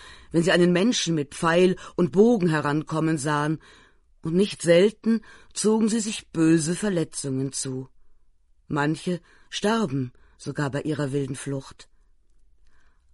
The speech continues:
Als der Bodhisatta dessen gewahr wurde, rief er Sakka, den Anführer der anderen Herde, zu sich und machte ihm folgenden Vorschlag: „Mein Lieber, wir leben in schlimmen Zeiten,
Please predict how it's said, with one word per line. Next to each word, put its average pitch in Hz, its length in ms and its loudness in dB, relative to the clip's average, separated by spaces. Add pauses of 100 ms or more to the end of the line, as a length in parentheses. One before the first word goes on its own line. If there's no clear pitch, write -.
(100)
Als 190 300 -4
der 254 120 -4
Bodhisatta 190 800 -4
dessen 170 420 -2
gewahr 170 480 0
wurde, 156 380 -2 (480)
rief 202 220 -2
er 208 120 -2
Sakka, 160 580 -2 (420)
den 160 160 0
Anführer 180 640 2
der 170 140 -2
anderen 165 460 0
Herde, 170 440 0
zu 233 280 -4
sich 160 380 -4 (480)
und 202 80 -2
machte - 320 0
ihm 262 220 2
folgenden 185 800 0
Vorschlag: 127 720 -10 (1080)
„Mein 165 160 -2
Lieber, 139 420 -2 (600)
wir 208 140 2
leben 214 200 4
in 208 100 4
schlimmen 175 420 0
Zeiten, 156 640 -2